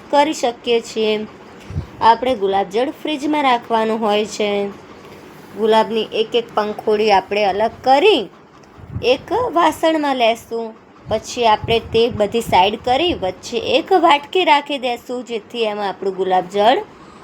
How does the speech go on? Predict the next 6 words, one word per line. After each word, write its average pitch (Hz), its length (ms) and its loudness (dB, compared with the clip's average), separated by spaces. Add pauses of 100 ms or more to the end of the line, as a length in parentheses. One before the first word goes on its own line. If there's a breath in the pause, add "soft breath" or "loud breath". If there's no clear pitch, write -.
(160)
બની 339 300 2
શકે. 254 440 -4 (880)
પછી 220 480 -2
આપણે 220 360 2 (460)
ગુલાબ 208 440 0
ઉપર 269 380 0